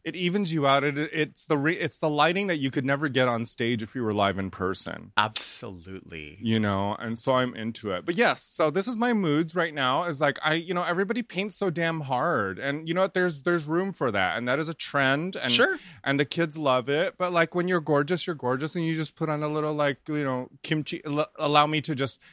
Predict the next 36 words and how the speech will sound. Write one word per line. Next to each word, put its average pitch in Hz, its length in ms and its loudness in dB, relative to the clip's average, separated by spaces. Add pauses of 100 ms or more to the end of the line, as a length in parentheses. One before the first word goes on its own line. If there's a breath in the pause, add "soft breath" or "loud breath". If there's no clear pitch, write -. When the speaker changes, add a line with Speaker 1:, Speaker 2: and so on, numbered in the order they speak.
Speaker 1:
name 135 280 4
drop, 127 300 2 (200 soft breath)
kimchi 190 440 0
chic. - 640 0 (560)
Speaker 2:
Oh. 302 300 2 (480)
Speaker 1:
Uh-huh. 165 500 0 (160)
Eye 147 180 4
chart 160 440 2
or 135 120 -2
whatever 135 240 0
the 131 80 -4
fuck 131 220 -6
it's 143 120 -10
called, 135 300 -4
like, 131 200 -2
on 127 140 -2
my 135 120 -2
lids, 131 500 0
you 143 120 -4
know, 131 140 -2
and 117 100 -10
a 135 100 -4
little 139 220 0
bit 139 160 0
on 131 80 2
the 131 80 2
lips 135 340 0
Speaker 2:
Nice. 135 180 -4
Speaker 1:
too. 151 200 2 (260 loud breath)
And 151 100 0
I 156 60 6
got 151 140 2
some 151 140 0
Hank 143 280 0
and 143 100 0
Henry. 135 480 0